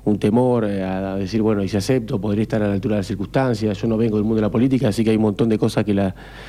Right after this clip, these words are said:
las he tenido que ir aprendiendo y las voy aprendiendo, desde los proyectos del propio grupo y de la lista, hasta cómo es el movimiento de la política, la gimnasia de la política, el ecosistema de la política,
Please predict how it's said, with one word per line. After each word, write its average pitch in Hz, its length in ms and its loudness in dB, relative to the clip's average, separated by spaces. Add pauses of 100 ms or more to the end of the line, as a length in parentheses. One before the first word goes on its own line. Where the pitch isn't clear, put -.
(280)
las 95 340 -2
he 170 140 2
tenido 151 360 4
que 123 60 -4
ir 139 100 2
aprendiendo 127 480 2
y 165 40 2
las 113 160 0
voy 180 180 4
aprendiendo, 101 560 0
desde 98 240 2
los 98 140 2
proyectos 156 420 0
del 104 300 0
propio 123 360 0
grupo 127 320 2
y 113 40 4
de 107 60 4
la 104 60 2
lista, 156 440 0 (420)
hasta 107 260 0
cómo 139 200 2
es 120 100 0
el 113 80 2
movimiento 120 800 2 (320)
de 110 100 2
la 101 120 2
política, 156 640 2
la 120 80 0
gimnasia 117 400 0
de 110 60 2
la 104 100 2
política, 156 640 2 (500)
el 104 160 4
ecosistema 117 640 2
de 110 60 2
la 104 80 2
política, 147 540 2